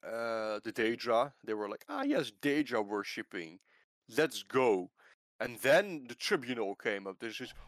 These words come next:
whole storyline of the dwarves, you know, the Dwemer, wanting to create their own mechanical god, the Brass Tower Numidium.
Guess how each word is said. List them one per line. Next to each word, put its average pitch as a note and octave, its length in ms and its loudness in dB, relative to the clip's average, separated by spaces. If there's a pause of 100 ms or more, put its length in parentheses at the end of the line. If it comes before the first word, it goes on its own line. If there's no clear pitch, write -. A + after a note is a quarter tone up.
whole D3+ 380 4
storyline A#2 800 4
of A2 360 0
the - 80 -20 (120)
dwarves, G#2+ 720 2
you A2 80 -8
know, A#2 220 2
the A#2 100 -4
Dwemer, G2+ 460 0 (320)
wanting A#2+ 280 2
to - 140 -12
create A2+ 680 -2
their A2 180 4 (100)
own A#2+ 340 0
mechanical A2 680 -4 (100)
god, G2 520 4
the A2+ 80 -2
Brass A2 500 2
Tower A2 360 2
Numidium. G2+ 640 -8